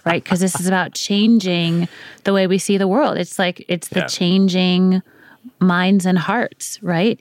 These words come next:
Speaker 1: It's about what motivates people and what drives people and how we make decisions.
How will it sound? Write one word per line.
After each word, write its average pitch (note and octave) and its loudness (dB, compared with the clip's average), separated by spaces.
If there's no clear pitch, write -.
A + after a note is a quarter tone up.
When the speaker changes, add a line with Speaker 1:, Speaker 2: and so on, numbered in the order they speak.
Speaker 1:
It's E3+ -2
about F#3 0
what F#3 0
motivates F#3+ 0
people - -8
and F#3+ 2
what F3+ 0
drives G3+ -2
people - -6
and E3+ 0
how F3+ -2
we G3+ 0
make F3+ -2
decisions. - -6